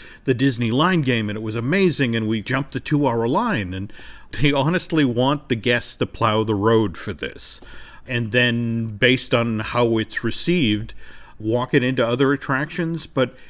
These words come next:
talking with some of the, the folks who were involved with the project, they see it as Fast Pass two, as in,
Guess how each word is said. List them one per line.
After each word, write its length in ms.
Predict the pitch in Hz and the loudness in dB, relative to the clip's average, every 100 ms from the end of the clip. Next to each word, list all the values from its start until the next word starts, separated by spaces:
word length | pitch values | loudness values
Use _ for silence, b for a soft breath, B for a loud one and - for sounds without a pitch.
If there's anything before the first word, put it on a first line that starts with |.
| b b - - - | b b -20 -20 -6
talking 380 | 135 135 165 135 | 0 0 2 0
with 140 | 123 | 0
some 220 | 135 123 | 0 0
of 100 | 120 | 0
the, 420 | 117 117 110 110 - | 2 2 2 0 -4
the 80 | 120 | -8
folks 280 | - 120 - | -2 -2 0
who 80 | 120 | -2
were 80 | |
involved 340 | 113 101 117 131 | 0 0 0 0
with 160 | 135 | -2
the 80 | 131 | -4
project, 480 | - 127 123 131 - B B B B - | -2 0 2 0 -2 B B B B 2
they 180 | 139 160 | 2 2
see 320 | - 165 165 | 0 2 4
it 280 | 156 - - | 2 -4 -10
as 540 | 131 127 120 117 107 | 0 2 4 2 -2
Fast 520 | - - 120 135 - | -8 0 2 2 -2
Pass 360 | - 127 120 - | 0 2 2 -2
two, 760 | - 135 143 151 147 139 143 131 B B B B B 123 | 0 2 4 4 2 0 -2 -6 B B B B B 2
as 260 | 131 120 | 2 4
in, 440 | 131 123 120 117 | 4 4 -2 -4